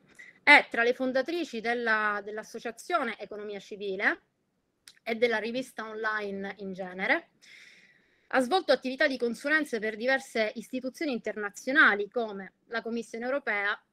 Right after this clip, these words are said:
il Parlamento Europeo. Ehm, è membro associato del Centro Europeo di Ricerca sulla Microfinanza di Bruxelles.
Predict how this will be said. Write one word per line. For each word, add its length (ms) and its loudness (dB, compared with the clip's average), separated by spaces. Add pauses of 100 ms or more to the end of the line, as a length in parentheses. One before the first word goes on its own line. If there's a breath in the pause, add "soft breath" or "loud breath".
il 180 -6
Parlamento 540 -4
Europeo. 680 -4 (1000)
Ehm, 720 -4
è 120 4
membro 280 2
associato 560 2
del 160 -2
Centro 300 -2
Europeo 260 0
di 160 -4
Ricerca 640 0
sulla 320 -6
Microfinanza 920 -6
di 100 -4
Bruxelles. 800 -4